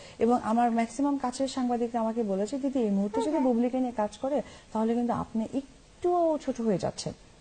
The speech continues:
Definitely, কারণ, আহ, সাকিব ভাই আপনাকে বলেছে আপাতত বুবলির সাথে কাজ করব না, আবার ব-,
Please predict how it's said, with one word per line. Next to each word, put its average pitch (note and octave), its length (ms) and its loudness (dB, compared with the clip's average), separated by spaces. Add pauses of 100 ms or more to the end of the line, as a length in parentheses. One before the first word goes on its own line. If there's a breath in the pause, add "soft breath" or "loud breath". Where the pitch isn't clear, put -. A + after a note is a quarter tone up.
(180)
Definitely, G3 540 2
কারণ, F#3+ 180 0 (300 loud breath)
আহ, F3+ 240 0
সাকিব G#3+ 320 -2
ভাই A3+ 80 0
আপনাকে G#3+ 320 0
বলেছে G3 340 -2
আপাতত G3 400 -2
বুবলির F#3+ 260 0
সাথে G3+ 200 -6
কাজ F#3 240 -4
করব F3+ 280 -2
না, F3 220 -2 (340 loud breath)
আবার F3+ 340 2
ব-, F3 260 0